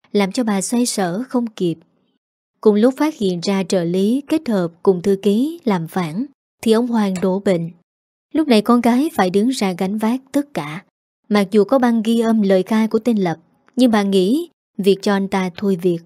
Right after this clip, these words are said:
là quá nhẹ. Bà muốn phải chịu trách nhiệm trước pháp luật. Nhưng rồi lại xảy ra chuyện ông Hoàng chồng bà phẫu thuật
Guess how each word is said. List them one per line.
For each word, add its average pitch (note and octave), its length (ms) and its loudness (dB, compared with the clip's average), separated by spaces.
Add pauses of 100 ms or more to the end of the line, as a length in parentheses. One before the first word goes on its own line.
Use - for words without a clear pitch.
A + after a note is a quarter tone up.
là F#3 180 -2
quá G3+ 280 -2
nhẹ. F3 340 -4 (520)
Bà G3+ 180 2
muốn A#3+ 380 2
phải B3 200 2
chịu G3 200 2
trách D4 180 -4
nhiệm F#3+ 260 0
trước D4 200 -2
pháp D#4+ 200 -4
luật. F3+ 220 0 (640)
Nhưng B3+ 120 4
rồi A3+ 160 4
lại F#3+ 140 2
xảy G3+ 220 0
ra B3+ 160 2
chuyện G3 260 2
ông A#3 140 2
Hoàng F#3 300 0
chồng E3+ 240 -2
bà F3 180 -4
phẫu F3 240 -2
thuật F#3+ 240 2